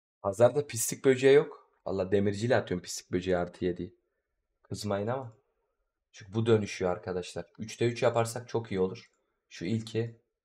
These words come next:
birde bir diyelim. Birde sıfır. İkide sıfır demeyelim lütfen. İkide bir. Hadi oğlum, üçte iki. Üçte ikiye fitiz. Üçte, üçte bir.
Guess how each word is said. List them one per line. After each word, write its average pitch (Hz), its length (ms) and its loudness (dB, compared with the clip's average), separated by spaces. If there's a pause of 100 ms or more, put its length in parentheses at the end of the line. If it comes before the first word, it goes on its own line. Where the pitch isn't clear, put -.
(920)
birde 110 340 4
bir 113 160 0
diyelim. 101 360 -2 (1400)
Birde 101 280 -2
sıfır. 110 580 -6 (880)
İkide 117 320 -2
sıfır 113 320 -10
demeyelim 101 460 2
lütfen. 107 480 -8 (1120)
İkide 101 340 -2
bir. 113 300 -6 (140)
Hadi 110 220 0
oğlum, 90 200 2
üçte 123 260 -2
iki. 113 280 -6 (280)
Üçte 151 340 0
ikiye 151 240 0
fitiz. - 500 -10 (1080)
Üçte, - 380 -6 (460)
üçte - 500 0
bir. - 440 -10